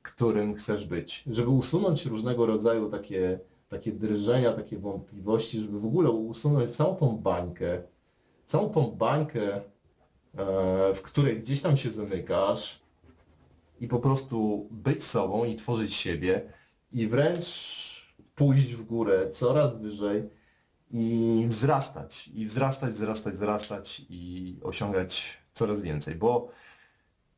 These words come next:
to prawda, że my sami sobie ustawiamy granice i największe granice właśnie są te, które są w naszej głowie. I ja jestem o tym przekonany. E, w kursie, e,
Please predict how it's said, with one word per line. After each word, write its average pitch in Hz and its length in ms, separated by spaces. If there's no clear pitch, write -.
to 151 80
prawda, 156 380
że 117 640
my 113 100
sami 131 240
sobie 113 220
ustawiamy 104 800
granice 110 1160
i 104 200
największe 104 440
granice 104 500
właśnie 101 300
są 95 240
te, 95 180
które 82 280
są 85 180
w 82 40
naszej 85 220
głowie. 69 320
I 107 480
ja 120 100
jestem 139 240
o 123 40
tym 120 120
przekonany. 82 480
E, 104 140
w - 200
kursie, 139 440
e, 92 300